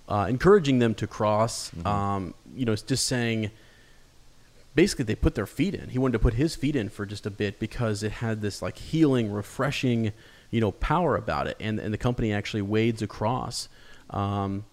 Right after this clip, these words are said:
Speaker 1: and they all kinda get refreshed,
Speaker 2: Mm-hmm.
Speaker 1: you know? Um, so, so that's pretty neat. Um,
Speaker 2: Do you, did you ever do that at Dry Creek back home?
Speaker 1: Oh, we used to wade in the creek all the time.
Speaker 2: Was it ever, like, nice and chilly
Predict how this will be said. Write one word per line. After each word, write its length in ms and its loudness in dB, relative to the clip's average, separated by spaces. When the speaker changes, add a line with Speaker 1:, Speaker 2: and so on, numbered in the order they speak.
Speaker 1:
and 140 -2
they 80 2
all 160 2
kinda 220 -2
get 220 -4
refreshed, 720 -4
Speaker 2:
Mm-hmm. 200 -10
Speaker 1:
you 60 -2
know? 240 -4
Um, 380 0
so, 320 -2
so 120 -6
that's 140 -4
pretty 220 -2
neat. 340 -4
Um, 180 0
Speaker 2:
Do 60 4
you, 60 4
did 180 -2
you 80 6
ever 100 0
do 120 2
that 160 2
at 40 -10
Dry 200 2
Creek 400 -4
back 200 -2
home? 200 -4
Speaker 1:
Oh, 100 -2
we 120 4
used 80 2
to 60 -4
wade 140 4
in 60 2
the 60 -2
creek 180 -2
all 80 2
the 60 -2
time. 380 -4
Speaker 2:
Was 120 -2
it 60 4
ever, 140 2
like, 180 -2
nice 240 -6
and 80 -14
chilly 400 -4